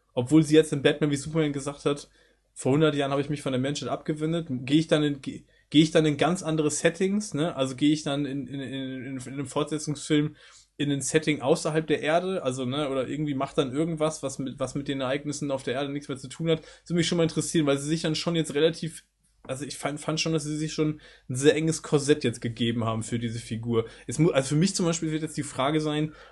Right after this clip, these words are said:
ähm, wird in dem Wonder Woman Solo-Film plausibel erklärt, warum sie sich dann von der Menschheit abwendet? Weil zum Beispiel, finde ich, gibt's in dem, in, in Batman wie Superman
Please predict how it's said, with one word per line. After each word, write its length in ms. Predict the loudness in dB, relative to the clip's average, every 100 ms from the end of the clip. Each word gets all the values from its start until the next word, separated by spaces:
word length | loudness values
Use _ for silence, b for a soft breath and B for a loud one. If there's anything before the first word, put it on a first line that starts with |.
| B
ähm, 340 | -2 -2 -2 -8 -16 _ _ _ _ _ -20 -18 -10
wird 300 | 2 4 4
in 140 | 0
dem 160 | 0 2
Wonder 240 | 2 0
Woman 140 | 0 -2
Solo-Film 640 | 0 0 0 -2 -2 -4
plausibel 520 | -2 -2 0 -2 -2 -2
erklärt, 640 | -4 -4 -2 -2 -2 -8 -2
warum 360 | -2 0 -2
sie 100 | -2 -4
sich 100 | -6
dann 160 | -6
von 140 | -4 -2
der 100 | 0
Menschheit 400 | -2 -2 -2 -4
abwendet? 560 | -8 -8 -6 -6 -2
Weil 160 | -2 0
zum 100 | 0
Beispiel, 280 | 0 0 -2
finde 260 | -2 -2
ich, 300 | -4 -4 -8 b b b
gibt's 240 | -10 -8 -8
in 180 | -4 -2
dem, 220 | -2 -6 -10
in, 160 | -10 -6
in 160 | -2
Batman 320 | 0 0 0
wie 80 | -2
Superman 600 | -2 0 0 0 -2 -4